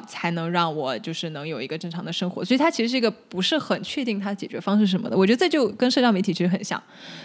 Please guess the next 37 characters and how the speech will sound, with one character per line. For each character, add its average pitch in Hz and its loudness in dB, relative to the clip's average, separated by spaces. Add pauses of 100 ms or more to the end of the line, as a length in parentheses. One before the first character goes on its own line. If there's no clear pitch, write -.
对 190 4
吧？ 156 4
就 202 2
是 190 2 (260)
假-， - -10 (100)
如 208 4
果 302 8
我 196 6
们 139 -2
觉 151 0
得 165 4
朋 - 0
友 160 -2
圈 170 0
或 170 2
者 160 2
微 165 4
信 170 2
是 170 0
一 165 0
个 165 0
不 160 -4
好 117 -2
的， 156 -2
或 180 2
者 170 2
把 160 2
小 170 0
红 170 0
书 175 -2
就 175 2
直 165 -4
接 170 2
给 165 0
它 160 0
是-， - -4 (240)
就 196 4